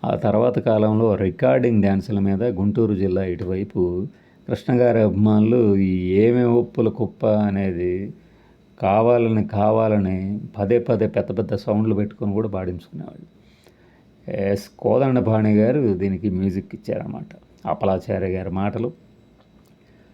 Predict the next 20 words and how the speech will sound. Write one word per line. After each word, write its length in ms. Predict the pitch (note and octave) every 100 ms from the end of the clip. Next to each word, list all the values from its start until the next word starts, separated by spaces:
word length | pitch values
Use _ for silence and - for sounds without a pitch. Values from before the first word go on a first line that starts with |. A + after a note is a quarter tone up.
| _ _ _ _ _ _
ఇక 120 | C#3+
ఫోటోగ్రఫీ 520 | A2+ B2 C#3+ B2 C3 C3
చెప్పేదే 460 | A#2 A#2+ B2 A2
ఉంది, 360 | A2 A2 A2+ A2 -
రవికాంత్ 400 | A#2+ G#2+ A2+ G2+
నాగాయచ్ 460 | G2+ F#2+ F#2+ - A#2
గారే 260 | A2 - -
దర్శకుడే 480 | A2+ - G#2 A2+ B2
అలా 160 | G2+
చేశారు. 420 | G2 G2 - -
మల్లికార్జునరావు 1000 | E3 C#3 G#2 G#2+ G2+ A2 G2+ G#2+ G2 G2+ G2
గారు 500 | G#2 C3+ G#2+ F#2+ - -
ప్రొడ్యూస్ 440 | G2 F2+ - -
చేశారు 280 | B2+ - D3+
ఈ 40 |
సినిమాని. 400 | - - D#3+ D#3+ G3+ - _ _ _ _ -
ఒక 100 | B2+
సూపర్ 320 | C#3 A2+ A2+
హిట్ 160 | G#2 -
సినిమా. 340 | - G#2 A2